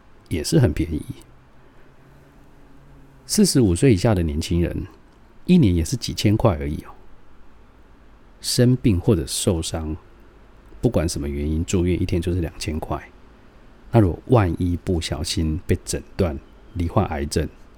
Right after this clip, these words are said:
马上给你一百万现金，这个也非常的划算。产险公司跟寿险公司的意外险还有医疗险，其中一定有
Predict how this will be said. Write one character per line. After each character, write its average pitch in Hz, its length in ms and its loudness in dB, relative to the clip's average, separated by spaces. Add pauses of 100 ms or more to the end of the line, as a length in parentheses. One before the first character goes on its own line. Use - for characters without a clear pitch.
(400)
马 82 260 0
上 120 280 2
给 85 120 -4
你 80 120 -2
一 98 80 0
百 76 140 -4
万 82 140 -2
现 80 220 -2
金， - 160 -12 (2000)
这 127 140 2
个 92 140 2
也 71 240 -8 (100)
非 - 260 2
常 87 160 -4
的 80 80 -8
划 73 240 -8
算。 - 220 -4 (1900)
产 151 200 6
险 151 180 6
公 143 160 6
司 143 220 2
跟 135 340 4
寿 135 160 4
险 90 180 2
公 117 160 2
司 113 240 2
的 82 300 0
意 127 140 0
外 104 180 2
险 78 220 -6
还 82 100 -2
有 - 80 -2
医 90 100 0
疗 82 200 -2
险， - 180 -8 (340)
其 104 200 0
中 127 240 2
一 101 120 0
定 131 200 4
有 80 120 -2